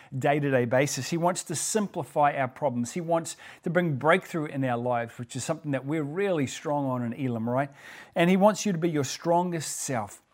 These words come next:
full of joy and purpose. And so when it comes to being topped up to the top, I love that idea.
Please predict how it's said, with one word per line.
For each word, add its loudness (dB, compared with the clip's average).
full 2
of -4
joy 0
and 2
purpose. -6
And -6
so -2
when 0
it 0
comes -2
to -8
being 0
topped -2
up 2
to -4
the -6
top, 2
I -2
love 4
that 2
idea. 0